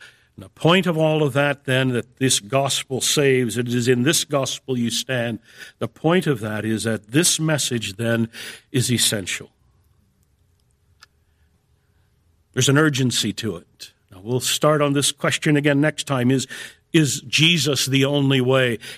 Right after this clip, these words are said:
Here you have a hint toward it already. If you stand right before God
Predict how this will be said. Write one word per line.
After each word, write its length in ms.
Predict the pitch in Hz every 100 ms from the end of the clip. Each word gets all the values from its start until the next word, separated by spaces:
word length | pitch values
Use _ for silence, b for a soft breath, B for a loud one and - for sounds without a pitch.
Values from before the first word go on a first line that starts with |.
| B
Here 220 | - 196
you 180 | 175 151
have 220 | 147 147
a 100 | 139
hint 260 | 123 151 -
toward 280 | - 139
it 80 | 135
already. 500 | 131 127 123 123 107 - B B B B
If 160 | 127 -
you 100 | 127
stand 520 | - - 147 156 139
right 340 | 143 170 208
before 360 | - 185 190 196
God 580 | 160 170 131 98 87